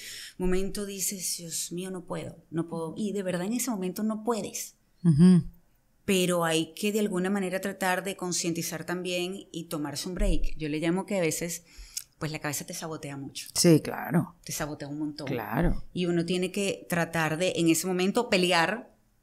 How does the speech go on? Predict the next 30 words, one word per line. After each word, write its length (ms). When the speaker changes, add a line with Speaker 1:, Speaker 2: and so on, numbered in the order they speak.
Speaker 1:
con 240
todo 120
eso 140
que 60
está 180
sucediendo 760
en 140
tu 120
cabeza 420
y 60
tratar 480
de 60
buscar 280
esa 140
fuerza 260
para 140
decir, 180
"Ok, 160
ya 100
va. 200
Es 140
verdad, 320
estoy 200
pasando 340
por 120
esto, 240
por 140
esto, 220
por 100
esto". 380